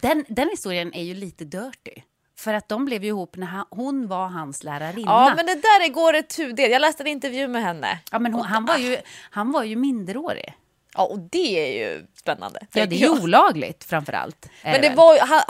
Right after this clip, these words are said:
Speaker 2: hon var ju inte riktigt hans lärare, men däremot så skrev de ett teatermanus tillsammans i skolsammanhang.
Speaker 1: Aha,
Speaker 2: Men jag läste
Speaker 1: mm.
Speaker 2: någon intervju med henne, jag vet inte om det var Elle, eh,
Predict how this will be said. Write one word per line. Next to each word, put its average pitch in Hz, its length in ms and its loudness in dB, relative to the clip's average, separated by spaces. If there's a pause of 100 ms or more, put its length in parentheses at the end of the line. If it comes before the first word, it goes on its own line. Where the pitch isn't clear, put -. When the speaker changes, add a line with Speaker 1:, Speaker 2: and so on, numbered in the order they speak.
Speaker 2:
hon 311 280 0
var 277 240 8
ju 285 80 4
inte 208 200 -4
riktigt 208 380 -10
hans 175 380 -6
lärare, 165 480 2
men 190 200 -6
däremot 190 380 2
så 160 80 -10
skrev 160 260 -6
de 156 120 -12
ett 143 80 -14
teatermanus 180 960 -4
tillsammans - 460 -12
i 160 80 -14
skolsammanhang. 165 1120 -12 (100)
Speaker 1:
Aha, 190 180 -4
Speaker 2:
Men 220 80 0
jag 226 100 4
läste 262 160 6
Speaker 1:
mm. 233 120 -6
Speaker 2:
någon 277 140 -4
intervju 247 380 -6
med 220 140 -4
henne, 156 200 -6 (120)
jag 247 140 -2
vet 277 140 -4
inte 285 160 -4
om 277 60 -6
det 277 80 -2
var 254 180 0
Elle, 185 400 0 (460)
eh, 185 400 4